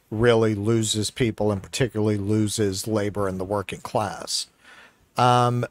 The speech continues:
the left wants to pretend that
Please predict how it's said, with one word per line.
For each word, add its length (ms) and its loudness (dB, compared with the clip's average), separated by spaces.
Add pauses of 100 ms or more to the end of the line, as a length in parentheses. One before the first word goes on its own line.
the 160 6
left 580 2 (180)
wants 460 4
to 120 2
pretend 1080 -4 (640)
that 800 2